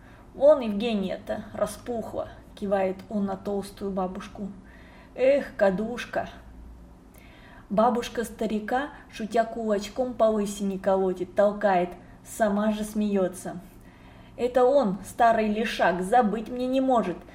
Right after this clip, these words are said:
что за него не пошла, вдовой осталась. «Ага», кивает старик, «а теперь пойдешь?» Все смеются.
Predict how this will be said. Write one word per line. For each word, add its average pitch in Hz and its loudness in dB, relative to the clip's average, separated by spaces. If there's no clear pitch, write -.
что - -4
за 208 2
него 254 4
не 208 2
пошла, 196 2
вдовой 202 6
осталась. 175 -2
«Ага», 208 2
кивает 180 -4
старик, - -10
«а 233 12
теперь 220 0
пойдешь?» 254 6
Все - -4
смеются. 190 -2